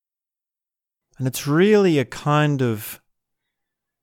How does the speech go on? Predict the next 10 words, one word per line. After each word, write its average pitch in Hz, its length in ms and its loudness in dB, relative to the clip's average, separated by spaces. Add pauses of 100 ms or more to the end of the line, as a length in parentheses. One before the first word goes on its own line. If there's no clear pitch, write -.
(1000)
assertion 160 1040 0 (500)
or 95 160 -14
a 95 60 -12
kind 113 320 -2
of 95 80 -4
expression 120 840 -2
or 78 160 -14
a - 40 -16
kind 95 380 -6
of 87 380 -10